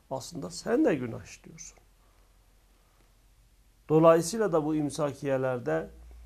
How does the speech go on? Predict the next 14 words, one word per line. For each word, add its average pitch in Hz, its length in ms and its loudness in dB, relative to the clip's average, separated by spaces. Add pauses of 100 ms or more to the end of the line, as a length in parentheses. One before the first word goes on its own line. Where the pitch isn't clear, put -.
(240)
resim 208 480 0
kullanılması 143 920 -2
daha 127 220 -4
uygundur. 120 420 -4
Örneğin 139 400 -2
cami 135 440 4
resmi 113 400 -10
kullanırsın, 110 800 -10 (120)
bir 165 220 -2
başka 127 320 -6
şey 127 220 -4
resim 123 300 -2
kullanırsın 117 480 -8
ama 165 300 0